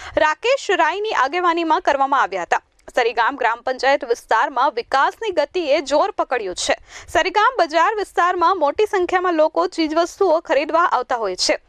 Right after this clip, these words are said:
ત્યારે જાહેર શૌચાલય ના હોવાથી લોકોને પરેશાનીનો સામનો કરવો પડતો હતો. ત્યારે તે ધ્યાનમાં લઈ સરીગામના સરપંચ અને સરીગામ વિકાસ મંચના પ્રમુખ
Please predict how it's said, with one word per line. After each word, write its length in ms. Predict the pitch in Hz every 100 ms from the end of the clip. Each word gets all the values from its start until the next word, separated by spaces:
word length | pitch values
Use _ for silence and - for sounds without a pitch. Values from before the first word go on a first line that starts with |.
| _ -
ત્યારે 220 | - 240 240
જાહેર 420 | 240 226 247 370
શૌચાલય 520 | 370 277 - 285 302
ના 200 | 262 285
હોવાથી 400 | 311 294 285 330
લોકોને 580 | 285 262 - 285 294 320
પરેશાનીનો 680 | - 233 302 359 339 359 381
સામનો 440 | 339 294 311 311
કરવો 260 | 349 320 285
પડતો 300 | 220 - 185
હતો. 160 | - - _ - - -
ત્યારે 480 | 403 427 370 440 - _ _ _ _ - _ -
તે 120 | 349
ધ્યાનમાં 560 | 294 320 320 370 453 480
લઈ 160 | 403 403
સરીગામના 800 | - 311 330 359 415 440 339 403
સરપંચ 640 | - 196 208 359 381 415
અને 220 | - 302
સરીગામ 460 | - 233 262 302 330
વિકાસ 400 | 262 294 285 381 -
મંચના 560 | 330 311 339 370 294
પ્રમુખ 500 | 339 - 370 247 -